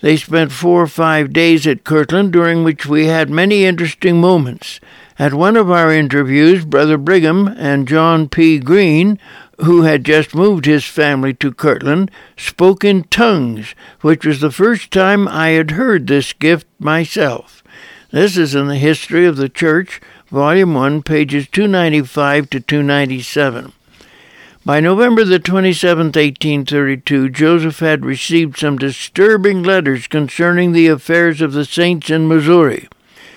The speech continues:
Joseph there wrote a very stern letter to William W. Phelps, and Section eighty-five comprises extractions from this letter,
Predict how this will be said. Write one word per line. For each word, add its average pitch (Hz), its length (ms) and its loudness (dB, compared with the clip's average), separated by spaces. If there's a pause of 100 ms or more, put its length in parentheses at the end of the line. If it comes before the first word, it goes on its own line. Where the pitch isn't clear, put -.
(800)
Joseph 196 400 4
there 180 240 2
wrote 180 240 4
a 165 60 2
very 185 400 2
stern 214 500 0
letter 196 380 2
to 143 180 -2
William 175 380 2
W. 165 400 0
Phelps, - 600 -2 (520)
and 160 260 -2
Section 190 480 0
eighty-five 160 800 2
comprises 165 840 -2
extractions 156 960 -2
from 160 320 -2
this 160 240 -2
letter, 160 480 0